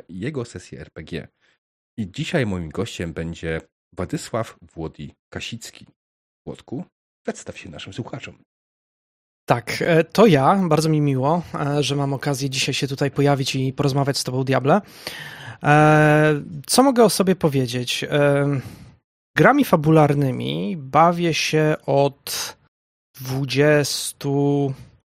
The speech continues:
Speaker 2: jeju, za chwilę będzie dwadzieścia pięć lat, tak?
Speaker 1: Mhm.
Speaker 2: Tak, dwadzieścia, dwudziestu, dwudziestu, prawie dwudziestu pięciu lat. E,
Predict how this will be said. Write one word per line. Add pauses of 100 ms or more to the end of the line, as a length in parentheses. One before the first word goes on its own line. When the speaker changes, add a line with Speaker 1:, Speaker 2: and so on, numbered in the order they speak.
(720)
Speaker 2:
jeju, (140)
za
chwilę
będzie
dwadzieścia
pięć
lat,
tak? (200)
Speaker 1:
Mhm.
Speaker 2:
Tak,
dwadzieścia,
dwudziestu,
dwudziestu,
prawie
dwudziestu
pięciu
lat. (960)
E,